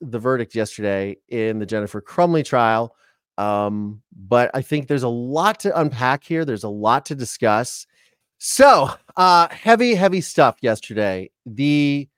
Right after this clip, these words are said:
Jennifer Crumley trial, uh, came to an end. She has been on trial for the last, I don't know, ten days. Um, and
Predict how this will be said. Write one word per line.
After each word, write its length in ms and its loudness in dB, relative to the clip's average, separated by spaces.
Jennifer 400 0
Crumley 680 0
trial, 680 0
uh, 340 -2
came 360 -4
to 220 -6
an 120 -4
end. 440 -6
She 180 -8
has 120 -2
been 140 -4
on 120 -2
trial 320 0
for 120 -10
the 100 -2
last, 480 -2
I 20 -6
don't 140 -8
know, 260 -14
ten 240 -6
days. 400 -4
Um, 540 2
and 160 -4